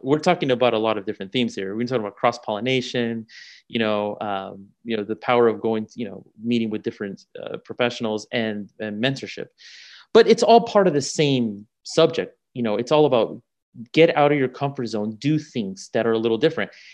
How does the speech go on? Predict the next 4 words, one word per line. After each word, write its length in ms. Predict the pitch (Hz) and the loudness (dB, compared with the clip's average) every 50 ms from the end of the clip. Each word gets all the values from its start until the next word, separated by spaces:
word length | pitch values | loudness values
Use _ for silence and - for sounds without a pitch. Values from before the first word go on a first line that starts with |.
| - - - _ _ _ _ _ _ _ _ _ _ _ _ _ _ _ _ | -20 -20 -20 _ _ _ _ _ _ _ _ _ _ _ _ _ _ _ _
And 380 | 160 160 156 151 143 139 135 - - _ _ _ _ _ | 2 4 4 4 2 0 -2 -4 -10 _ _ _ _ _
what 200 | 147 139 156 147 | 2 4 6 6
I 320 | 151 147 135 123 123 - _ _ _ _ - | 6 4 4 2 -2 -10 _ _ _ _ -8
learned 580 | 131 131 143 185 226 208 147 120 123 120 - | 0 2 4 6 6 6 4 2 -2 -4 -10